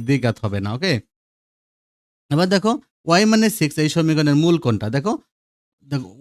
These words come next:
এই মাইনাস সিক্স এর পাশে আসলে প্লাস সিক্স হয়ে যাবে, তাহলে এগারো আর ছয় যোগ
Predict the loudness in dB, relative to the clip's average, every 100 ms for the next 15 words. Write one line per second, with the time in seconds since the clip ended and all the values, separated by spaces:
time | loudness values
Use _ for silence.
0 | -2 2 4 4 2 0 -2 -4 -4 -6
1 | -4 -4 0 0 2 -2 0 0 0 -2
2 | -2 -2 0 0 0 -2 -2 -4